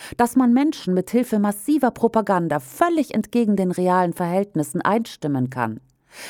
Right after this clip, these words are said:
Erst Ende August das unentwegte Gerede davon, dass der Afghanistan-Einsatz ein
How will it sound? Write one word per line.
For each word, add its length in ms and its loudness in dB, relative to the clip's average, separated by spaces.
Erst 200 0
Ende 260 2
August 520 -2
das 220 -2
unentwegte 840 0
Gerede 440 2
davon, 560 0
dass 160 -4
der 160 2
Afghanistan-Einsatz 1200 -2
ein 260 0